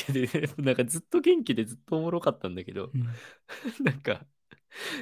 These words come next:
Speaker 1: ら、就活、だから、そ-、そのじ-、祖父が亡くなるっていうことに、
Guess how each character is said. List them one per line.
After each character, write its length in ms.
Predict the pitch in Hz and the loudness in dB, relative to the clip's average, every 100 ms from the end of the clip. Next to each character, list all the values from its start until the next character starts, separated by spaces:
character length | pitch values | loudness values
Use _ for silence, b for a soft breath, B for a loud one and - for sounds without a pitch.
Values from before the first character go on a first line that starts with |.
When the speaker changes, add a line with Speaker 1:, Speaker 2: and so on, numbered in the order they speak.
| B | B
Speaker 1:
ら、 100 | 143 117 | 8 8
就 340 | - 262 269 | 8 2 2
活、 300 | 320 - 247 | 0 -2 -4
だ 40 | |
か 60 | 226 _ _ - | -8 _ _ 4
ら、 140 | 160 | 4
そ-、 240 | 143 185 185 | 6 4 4
そ 140 | 196 | 0
の 160 | 202 185 | 0 -2
じ-、 200 | 190 - - | -8 -16 -6
祖 180 | - 226 | 2 2
父 160 | 185 | 2
が 320 | 127 131 85 - _ _ - | 4 4 2 -4 _ _ -6
亡 160 | 110 | -6
く 160 | - 147 | -4 0
な 120 | 143 | 2
る 80 | 143 | 2
っ 40 | 143 | -2
て 280 | - - | -6 -2
い 180 | 104 95 | 0 -2
う 60 | 90 | -4
こ 160 | - | -6
と 160 | - 113 | -2 -2
に、 140 | 95 | -4